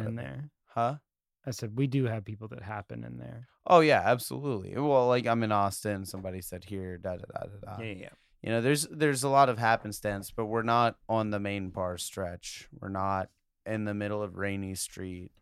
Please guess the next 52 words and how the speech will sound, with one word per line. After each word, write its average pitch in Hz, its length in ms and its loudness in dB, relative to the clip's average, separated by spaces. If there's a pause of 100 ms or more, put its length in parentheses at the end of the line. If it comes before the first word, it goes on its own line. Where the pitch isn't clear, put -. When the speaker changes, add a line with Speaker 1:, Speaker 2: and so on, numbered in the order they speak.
Speaker 2:
We're 117 60 0
not 107 200 4
on 107 100 4
Speaker 1:
We're 139 140 6
Speaker 2:
thirty-six. 101 400 -4
Speaker 1:
relatively 175 760 8
close 165 400 4
to 147 300 0
a 139 40 2
lot 131 240 4
of 135 100 -2
the 131 200 0
other 113 500 0
cocktail 143 580 0
bars 156 540 -6
in 156 220 0
Austin. 165 560 -2
Speaker 2:
Mm. 123 400 -4 (160)
But 202 100 -4
we're 254 140 -2
still 123 160 2
Speaker 1:
Um, - 80 4
Speaker 2:
kind 202 180 10
Speaker 1:
but 208 60 8
Speaker 2:
of, 185 60 4
like, 185 160 10
Speaker 1:
it's 143 60 2
Speaker 2:
a 143 60 8
Speaker 1:
not 165 180 12
Speaker 2:
hop, 143 60 12
Speaker 1:
like 156 160 12
Speaker 2:
skip, 151 180 6
and 147 120 10
a 143 60 8
Speaker 1:
we're 131 100 6
Speaker 2:
jump 113 320 0
from 104 180 -4
there. 101 180 -4
Speaker 1:
Exactly. 143 760 -2
Like, 117 240 0
even 147 260 2
the 143 80 4
closest 139 560 -2
one, 120 280 0
Garage, 113 580 4
Small 120 320 0
Victory, 110 480 -2
stuff 113 280 0
like 107 220 0
that 117 240 4
is 107 160 -8
still 101 500 -4